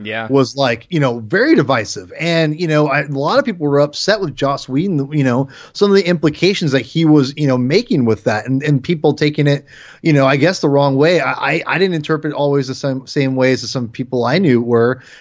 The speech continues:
Speaker 2: but that not to take away from them either. It, but
Speaker 1: Right.
Speaker 2: that was definitely making people unhappy. They didn't like the directions they were taking.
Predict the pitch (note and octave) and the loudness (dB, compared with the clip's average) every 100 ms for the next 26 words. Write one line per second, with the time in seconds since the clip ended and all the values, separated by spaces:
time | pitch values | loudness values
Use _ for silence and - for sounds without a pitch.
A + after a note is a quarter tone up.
0 | _ D#3+ G#3 F3 G3 D3 F#3+ F3+ E3+ D#3 | _ 0 2 2 0 0 -4 -2 -2 -2
1 | C#3 B2 D#3 G3 G3 C4 G2+ - F3 A#2+ | -4 0 0 2 0 -2 -4 -2 -2 -2
2 | D3+ D#3 - E3 A3+ D3+ - E3+ G#3+ F3+ | -4 0 2 2 0 -4 -4 -4 -2 -2
3 | C#3 B2+ B2+ F3+ - D#3+ B2+ A#2 E3 D3 | -2 -4 -2 -4 -2 -4 -4 -6 -10 -4
4 | B2+ A#2 A2 - - - B2+ A2 F3 G3 | -2 -2 -4 -14 -20 -8 -6 -2 0 0
5 | G3 G3+ E3+ C3+ C3+ C3 B2 A2+ C#3 - | 0 0 0 0 -2 -4 -6 -6 -6 -8
6 | F#3+ F#3 F#3+ F#3 G3 F#3 G3+ F#3+ F#3+ | -4 0 2 0 0 -2 -2 -4 -4